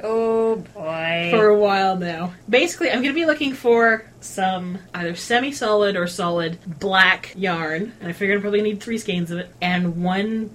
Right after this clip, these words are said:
Speaker 2: skein of white yarn, because I really wanna make the Severus socks <laughs> and the Severus mitts by Angela Tennant.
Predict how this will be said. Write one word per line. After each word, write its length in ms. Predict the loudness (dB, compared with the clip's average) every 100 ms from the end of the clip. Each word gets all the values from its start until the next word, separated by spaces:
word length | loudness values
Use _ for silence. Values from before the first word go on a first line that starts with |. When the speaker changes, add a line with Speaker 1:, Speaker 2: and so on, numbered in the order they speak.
| -10
Speaker 2:
skein 460 | 0 0 0 -4 -6 -6
of 300 | -2 -2 -6 -16 -10
white 520 | 0 2 2 0 -8 -18
yarn, 500 | -10 -8 -6 -6 -6 -10 -16 -8
because 320 | -6 0 2
I 60 | 2
really 600 | 0 -2 0 0 0 -2
wanna 340 | -2 -2 0 0
make 540 | 0 -2 -4 -12 -10 2
the 160 | 4
Severus 640 | 4 2 2 4 6 6 4
socks 760 | 2 4 4 2 -6 -14 -14 -10
<laughs> 540 | -10 -12 -20 -20 -8 2
and 220 | 4 4
the 80 | 2
Severus 680 | 2 2 2 2 2 2
mitts 640 | -2 -2 -4 -12 -14 -14 -16 -20 -20 -2
by 180 | 2 2
Angela 540 | 2 0 0 -2 -4
Tennant. 580 | -2 -4 -4 -6 -14 -20